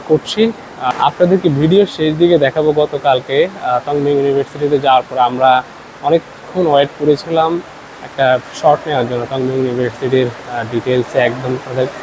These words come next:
সুন্দর একটা ক্যাম্পাসের সামনে থেকে ভিডিও করার জন্য। But এত বৃষ্টি ছিল, আমরা তবুও ক্যামেরা on করে যখন, আহ, রেকর্ড করতে যাই তখন আমাদের মানে পানির, আহ, আহ, কি বলে, আহ,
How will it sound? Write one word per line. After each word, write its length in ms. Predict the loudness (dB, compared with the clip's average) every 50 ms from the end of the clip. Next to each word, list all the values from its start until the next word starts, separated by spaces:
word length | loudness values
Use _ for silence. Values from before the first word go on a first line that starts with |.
| -14 -10 -2
সুন্দর 280 | 0 2 4 4 2 2
একটা 220 | -2 -4 -6 -8
ক্যাম্পাসের 440 | -8 -8 -8 -8 -8 -8 -10 -12 -12 -10
সামনে 200 | -8 -8 -8 -8
থেকে 180 | -8 -10 -10 -6 -4
ভিডিও 180 | -4 -4 -4 -4 -2
করার 140 | -2 -2 -2 -2
জন্য। 180 | -4 -4 -6 -6 -8 -10 -16 -16 -16 -16 -16 -16 -6 -2
But 120 | -2 -2 -2 -2 0
এত 280 | 2 2 2 4 2
বৃষ্টি 460 | 2 4 4 4 2 0 0 -4 -6 -6 -6
ছিল, 340 | 0 2 4 6 6 4 4 2 -4 -14 -20 -20 -20 -20 -20 -8 -6
আমরা 240 | -6 -2 -2 -2 -2 2
তবুও 320 | 2 2 4 6 4 4 6
ক্যামেরা 340 | 4 2 2 2 2 4 4
on 220 | 4 4 4 2 0 -2
করে 160 | 0 0 0
যখন, 280 | 0 0 -4 -4 -8 -8 -10 -12 -10
আহ, 220 | -6 -2 -2 -2 -2
রেকর্ড 240 | -2 -2 -4 -4 -4 -4
করতে 260 | -8 -2 0 2 2
যাই 280 | 4 4 4 4 2 2 0
তখন 240 | -2 -2 -2 -4 -2
আমাদের 400 | -2 0 0 0 2 2 0 0 -2 -4
মানে 180 | -4 -4 -4 -6 -8 -14 -4 0
পানির, 460 | 2 4 4 4 4 6 6 6 4
আহ, 680 | 4 0 -4 -10 -18 -20 -20 -20 -20 -20 -18 -12 -8 -6
আহ, 1400 | -4 -2 -2 -2 -4 -6 -12 -16 -10 -4 0 2 2 2 0 -2 -4 -4 -4 -4 -6 -10 -12 -8 -4 -4 -4 -4 -4 -4
কি 60 | 0
বলে, 220 | 4 4 4 4
আহ, 420 | 2 -2 -6 -12 -12 -8 -8 -8